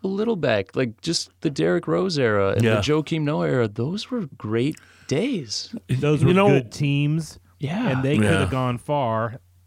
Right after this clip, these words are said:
Speaker 3: except for injuries.
Speaker 2: Yeah. And what's his name? Thibodeau.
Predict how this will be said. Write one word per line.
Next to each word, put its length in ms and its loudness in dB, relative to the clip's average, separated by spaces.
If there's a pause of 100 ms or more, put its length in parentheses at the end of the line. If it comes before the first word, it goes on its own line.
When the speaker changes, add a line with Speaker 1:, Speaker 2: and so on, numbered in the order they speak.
(100)
Speaker 3:
except 300 -6
for 120 -4
injuries. 520 -6 (200)
Speaker 2:
Yeah. 380 0 (1080)
And 480 4
what's 220 2
his 180 0
name? 200 0
Thibodeau. 600 0